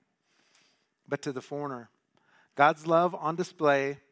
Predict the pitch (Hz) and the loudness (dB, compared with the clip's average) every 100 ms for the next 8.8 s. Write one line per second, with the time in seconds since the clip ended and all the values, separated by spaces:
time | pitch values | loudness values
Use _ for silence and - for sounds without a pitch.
0 | _ _ - 175 196 160 135 - 127 135 | _ _ -8 0 2 2 -2 -8 -16 -18
1 | - 160 165 175 160 131 - 139 156 - | -6 -2 0 0 -6 -10 -4 -2 -2 0
2 | 143 131 110 117 113 110 - 131 123 120 | 0 0 -2 -14 -16 -18 -12 -10 -10 -12
3 | 110 _ _ _ _ _ _ _ _ _ | -20 _ _ _ _ _ _ _ _ _
4 | _ _ _ - 160 160 147 151 160 131 | _ _ _ 2 4 4 0 -6 -6 -8
5 | 110 - - _ _ _ _ _ _ _ | -12 -14 -20 _ _ _ _ _ _ _
6 | _ _ _ _ _ _ _ 156 170 156 | _ _ _ _ _ _ _ 0 0 -2
7 | - 147 160 147 151 156 - 170 156 143 | -2 -4 -2 -2 2 2 0 -2 0 4
8 | 160 165 135 131 120 - 120 | 4 4 0 -12 -12 -12 -12